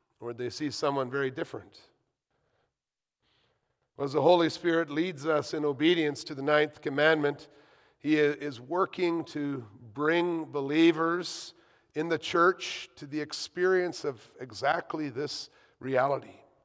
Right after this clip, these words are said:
The ninth commandment sets that goal of, of more honesty and more openness always before us, urging the members of Christ's body to fully embrace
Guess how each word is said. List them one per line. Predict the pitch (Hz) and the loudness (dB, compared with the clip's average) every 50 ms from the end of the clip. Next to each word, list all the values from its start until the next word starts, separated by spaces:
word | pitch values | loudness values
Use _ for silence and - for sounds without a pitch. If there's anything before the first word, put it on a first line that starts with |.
| _ _ _ _ _ _ _ _ _ | _ _ _ _ _ _ _ _ _
The | - 135 | 0 6
ninth | 151 170 185 190 - - - | 8 8 8 8 4 -2 -8
commandment | - 160 151 160 175 190 190 170 160 156 - | -4 2 6 8 10 10 8 6 0 -4 -4
sets | - - 180 180 - - - | 0 0 0 0 0 -4 0
that | 170 156 151 135 120 | 2 2 2 2 0
goal | 131 160 175 185 185 175 151 | 2 4 6 6 6 4 4
of, | 143 139 113 - - - - - - _ | 2 -2 -2 -6 -14 -20 -20 -20 -18 _
of | - 135 131 | -6 -6 -6
more | 135 135 165 190 208 202 180 175 | -2 2 4 4 6 6 8 8
honesty | 185 196 196 190 170 135 - - - - 165 139 120 | 8 8 6 4 0 -4 -6 -10 -12 -14 -14 -12 -10
and | 127 127 | -10 -2
more | 135 156 180 202 202 190 185 - - | 0 4 6 6 6 4 2 2 4
openness | 214 214 - - - 160 139 113 104 - - - | 4 4 4 4 -4 -8 -8 -8 -12 -12 -12 -12
always | - - 160 185 214 208 202 190 143 123 | -4 0 2 2 4 2 2 0 -2 -6
before | 147 160 - - 165 190 208 208 190 | -10 -12 -10 -4 0 2 4 4 4
us, | 160 135 120 - - - - - - - - - - _ _ | 4 2 0 -6 -12 -16 -18 -20 -20 -20 -20 -20 -20 _ _
urging | 170 180 196 208 220 180 147 185 180 170 165 | 6 8 8 8 8 8 4 2 2 2 2
the | 151 151 | 0 2
members | 156 170 185 196 190 170 170 160 151 131 131 | 6 6 6 6 6 2 0 0 0 -2 -4
of | 151 - - | -8 -8 -6
Christ's | - 185 175 175 175 156 120 110 | 0 2 2 4 2 2 -2 2
body | 123 160 165 175 180 180 170 160 147 | 8 10 12 12 12 10 8 4 2
to | 143 - 156 - | 0 -4 -8 -10
fully | - - 190 202 208 208 208 196 185 170 | -8 -2 2 2 4 4 4 2 0 0
embrace | 160 151 139 113 139 156 170 185 196 190 160 - - - | -4 -4 -6 -2 0 2 4 4 4 2 2 -4 -8 -10